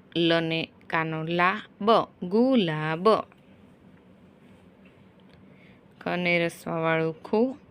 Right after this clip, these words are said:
ર, શને દીર્ઘઈ શી, ખુરશી. મને હસવાવાળું મુ, ગ, ટ, મુગટ.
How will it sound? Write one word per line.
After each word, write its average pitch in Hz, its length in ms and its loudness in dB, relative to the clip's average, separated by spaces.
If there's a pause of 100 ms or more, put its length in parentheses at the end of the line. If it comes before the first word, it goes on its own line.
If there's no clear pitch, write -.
(140)
ર, 185 340 2 (600)
શને 247 460 2
દીર્ઘઈ 170 600 -4
શી, 208 400 0 (380)
ખુરશી. 233 920 2 (2750)
મને 175 260 0
હસવાવાળું 165 600 0
મુ, 190 340 0 (200)
ગ, 160 160 -6 (760)
ટ, - 40 4 (560)
મુગટ. 185 920 0